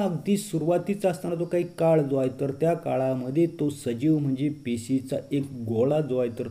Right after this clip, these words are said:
तो गोळा त्या ठिकाणी असतो. म्हणजे जसं ज्याला आपण त्या ठिकाणी आभरक म्हणताना दिसतो, गर्भ म्हणताना दिसतो, तर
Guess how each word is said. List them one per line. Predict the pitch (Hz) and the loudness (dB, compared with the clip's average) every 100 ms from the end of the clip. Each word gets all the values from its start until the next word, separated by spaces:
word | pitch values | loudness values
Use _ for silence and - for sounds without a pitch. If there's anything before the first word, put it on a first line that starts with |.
| 117 | -6
तो | |
गोळा | 101 95 110 139 | -6 -2 0 0
त्या | 135 101 | -2 -4
ठिकाणी | 104 - 82 | -6 -10 -16
असतो. | 85 - _ _ _ _ - _ _ - | -16 -20 _ _ _ _ -20 _ _ -10
म्हणजे | 104 110 | -4 -2
जसं | 117 - 131 | -2 -2 -2
ज्याला | 131 139 | 0 0
आपण | 135 151 | -2 -4
त्या | 151 | -2
ठिकाणी | 147 147 156 | -4 -2 -2
आभरक | 147 143 127 160 165 | -2 -2 0 2 2
म्हणताना | 131 120 117 127 | -2 -4 -6 -6
दिसतो, | 117 117 - 147 139 104 | -4 -6 -6 -4 -4 0
गर्भ | 113 156 165 | 2 2 4
म्हणताना | 156 127 117 113 120 | 2 0 -4 -4 -4
दिसतो, | 110 104 104 - 156 - - - - - | -2 -2 -4 0 0 0 -6 -20 -20 -20
तर | - | -8